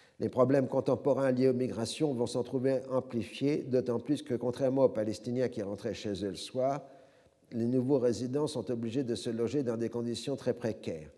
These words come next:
Ils ont en théorie des contrats d'un an non renouvelables, mais les employeurs continuent à les utiliser comme clandestins.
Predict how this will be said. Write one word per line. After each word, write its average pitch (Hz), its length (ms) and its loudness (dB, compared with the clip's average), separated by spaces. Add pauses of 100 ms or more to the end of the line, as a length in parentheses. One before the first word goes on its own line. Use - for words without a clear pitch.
(540)
Ils 117 200 0
ont 139 100 4
en 123 40 2
théorie 120 480 2
des 113 140 0
contrats 123 340 0
d'un 117 240 0
an 127 140 4
non 117 160 2
renouvelables, 113 800 0
mais 127 100 0
les 120 160 0
employeurs 123 500 0
continuent 131 380 -2
à 127 60 4
les 110 180 0
utiliser 113 400 -2
comme 123 220 -2
clandestins. 113 580 -2